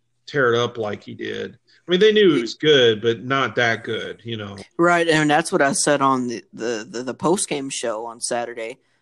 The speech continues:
Speaker 2: is I, I think that people were expecting him to be good, but, you know, not Heisman caliber good.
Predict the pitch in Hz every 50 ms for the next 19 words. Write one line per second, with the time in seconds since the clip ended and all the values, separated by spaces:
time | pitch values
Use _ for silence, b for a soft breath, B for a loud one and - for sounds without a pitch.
0 | _ _ - 127 135 139 131 - - _ - 135 135 - - - 135 139 - -
1 | 170 160 151 - - 151 139 123 - - - 185 180 - 165 156 147 143 135 131
2 | 123 123 - - - - 214 226 226 - 190 165 156 135 107 - 113 - 127 120
3 | 95 _ - 127 131 135 143 147 _ 139 127 - _ _ _ 151 143 139 135 127
4 | 123 135 B B B B B B _ 151 156 156 - - - 165 170 185 190 185
5 | 180 160 143 139 - - 147 143 139 139 135 - - 123 127 120 120 117 110 110
6 | 110 -